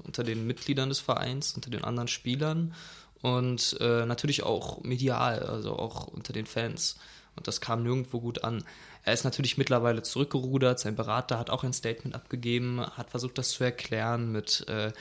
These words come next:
der schwierigen Saison und, äh, er ist aufgeregt gewesen und, aber, und es war ja auch schon seit Monaten klar, dass er, äh, den Vertrag wahrscheinlich nicht, äh, dass er dort nicht, äh, in der nächsten Saison spielen wird. Aber nichtsdestotrotz natürlich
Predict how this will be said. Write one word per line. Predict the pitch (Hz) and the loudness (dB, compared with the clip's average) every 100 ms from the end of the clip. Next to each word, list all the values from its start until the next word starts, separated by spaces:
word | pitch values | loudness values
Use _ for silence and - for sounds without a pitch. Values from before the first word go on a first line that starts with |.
| - - | -14 -8
der | - | 2
schwierigen | 110 135 131 127 120 | 4 6 6 6 4
Saison | 127 117 110 120 123 110 | 2 2 0 2 2 0
und, | 110 113 107 - - | 0 -2 0 -2 0
äh, | 113 107 | 0 0
er | - 113 | 0 0
ist | - | 2
aufgeregt | 107 117 - 117 117 - | 2 0 -4 -2 -2 -2
gewesen | 113 113 110 113 | -2 -2 -2 -4
und, | 110 107 - - - - - - | -6 -6 -10 -14 -18 -20 -4 4
aber, | 120 120 113 113 - - | 8 10 10 8 4 0
und | 123 - | -2 0
es | 123 | 4
war | 131 | 6
ja | 139 | 6
auch | 127 | 6
schon | 135 | 2
seit | 127 117 | 2 2
Monaten | 123 135 131 131 | 4 4 2 0
klar, | - 110 117 | -4 -2 2
dass | 135 135 | 4 4
er, | - 120 120 120 - | 4 2 4 4 2
äh, | 120 | 0
den | 113 120 | -2 -2
Vertrag | 123 - 117 - - | -4 -4 -4 -4 -8
wahrscheinlich | 117 123 120 - | -4 -2 -2 -2
nicht, | 120 - - | -4 -4 -4
äh, | 120 110 - | -2 -2 -4
dass | 120 | -4
er | 113 | -2
dort | 113 113 | -2 -2
nicht, | 120 - - | -2 -4 -6
äh, | - 113 104 - - | -4 -2 -2 -6 -6
in | - | -4
der | 117 | -4
nächsten | 113 - | -4 -4
Saison | 110 113 | -4 -4
spielen | - - 151 160 | -2 0 2 4
wird. | 151 170 - - - - - - _ - | 4 2 -2 -10 -12 -14 -18 -20 _ 0
Aber | 120 120 123 120 117 117 - - - | 2 6 6 8 6 2 -6 -6 2
nichtsdestotrotz | 131 131 123 - 127 - | 4 4 2 2 2 4
natürlich | 131 117 135 123 113 | 2 2 4 6 4